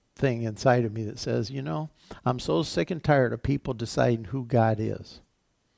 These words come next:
Man, everybody, you know, it's like,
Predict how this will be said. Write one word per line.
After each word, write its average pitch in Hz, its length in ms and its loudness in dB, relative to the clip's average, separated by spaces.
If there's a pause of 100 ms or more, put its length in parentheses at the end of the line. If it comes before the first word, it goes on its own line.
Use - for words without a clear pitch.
(1080)
Man, 208 320 0
everybody, 151 600 -4
you - 60 0
know, 180 100 0
it's 147 100 -6
like, 135 140 -4